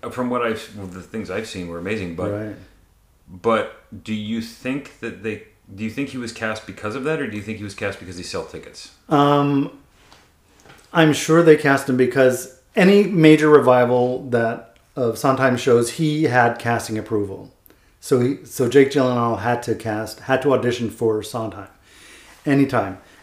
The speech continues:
Speaker 2: and so he gave his approval, and, uh, so he knew that it was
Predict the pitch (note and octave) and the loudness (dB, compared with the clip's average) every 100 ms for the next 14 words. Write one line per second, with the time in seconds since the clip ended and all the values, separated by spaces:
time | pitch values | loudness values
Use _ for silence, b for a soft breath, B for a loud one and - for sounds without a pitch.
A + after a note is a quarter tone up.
0 | - D3+ D3 D#3 B2 E3+ D#3 C#3 B2+ A2+ | 2 2 6 6 6 4 6 6 6 0
1 | A2+ C3 A#2+ - - - b b b b | 2 4 4 0 -12 -18 b b b b
2 | - B2+ B2 A#2+ A#2+ - - _ - A#2 | -4 -2 0 0 0 -4 -16 _ -6 -4
3 | A2+ A2 A2 - - _ _ _ - C3+ | -2 -4 -6 -12 -20 _ _ _ -2 0
4 | C3 C#3 A#2+ A2+ A2 G#2+ G#2+ D3 B2 A#2 | 2 2 2 2 0 -2 -6 -10 -10 -10
5 | G#2+ F#2+ - | -10 -14 -20